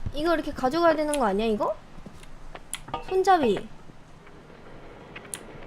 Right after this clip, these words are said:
<laughs> 두 분 뭐 하세요?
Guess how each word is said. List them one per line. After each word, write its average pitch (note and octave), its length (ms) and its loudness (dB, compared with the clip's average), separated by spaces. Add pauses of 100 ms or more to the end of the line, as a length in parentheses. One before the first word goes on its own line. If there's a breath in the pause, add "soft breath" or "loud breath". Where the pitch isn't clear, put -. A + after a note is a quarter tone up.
(140)
<laughs> - 3500 -2
두 F4+ 180 -2
분 E4 180 8
뭐 D4+ 200 12
하세요? D4+ 400 10